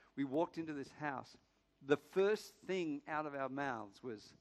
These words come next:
"We're home." Hadn't met anyone. If we'd met people, we probably would have had a different thought, but <laughs> no, no, not,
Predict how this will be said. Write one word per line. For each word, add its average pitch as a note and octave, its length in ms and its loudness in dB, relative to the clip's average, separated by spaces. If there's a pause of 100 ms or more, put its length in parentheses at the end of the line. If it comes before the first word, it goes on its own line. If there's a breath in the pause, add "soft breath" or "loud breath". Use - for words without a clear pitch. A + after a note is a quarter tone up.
(440)
"We're A#2+ 140 -4
home." G2+ 340 -6 (1400 soft breath)
Hadn't A3 240 4
met B3+ 180 4
anyone. B2 340 -2 (1120)
If - 60 -4
we'd E3 140 6
met G3 240 2
people, A#3 320 0
we F#3 180 -6
probably G3+ 280 0
would F#3+ 120 0
have E3+ 80 -8
had F3+ 100 -4
a F#3 40 -6
different E3 440 -12
thought, E3+ 320 -8
but A2+ 160 -8 (520 loud breath)
<laughs> G3 80 2 (2500 loud breath)
no, D3+ 180 4
no, C3 120 2
not, C3+ 240 0